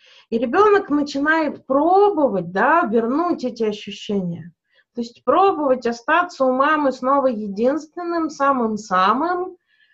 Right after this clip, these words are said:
Но как это можно сделать при условии, что ничего не поменялось?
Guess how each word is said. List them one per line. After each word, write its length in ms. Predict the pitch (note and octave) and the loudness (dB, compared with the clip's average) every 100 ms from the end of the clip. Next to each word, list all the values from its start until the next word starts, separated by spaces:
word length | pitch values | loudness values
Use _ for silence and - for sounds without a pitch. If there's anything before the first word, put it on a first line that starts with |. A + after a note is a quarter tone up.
| - - _ | -20 -20 _
Но 140 | A#3 C4 | -4 0
как 240 | E4+ E4+ | 0 -2
это 180 | D#4+ B3 | -2 -2
можно 380 | A#3 A3+ G3+ G#3 | -2 -2 -4 -6
сделать 560 | G#3+ C#4 E4+ C4 - | -4 0 2 0 -4
при 120 | - A#3+ | -4 -4
условии, 580 | A#3 C4 C#4+ D4+ B3+ | -2 2 2 2 -2
что 260 | A3+ - A3+ | -4 -8 -6
ничего 420 | A3+ A3+ A3+ A3 B3 | -4 -4 -6 -4 -2
не 140 | B3 | -2
поменялось? 920 | - G#3 G#3 G3+ F3+ E3+ E3 - _ | -4 -6 -4 -2 -2 -4 -12 -20 _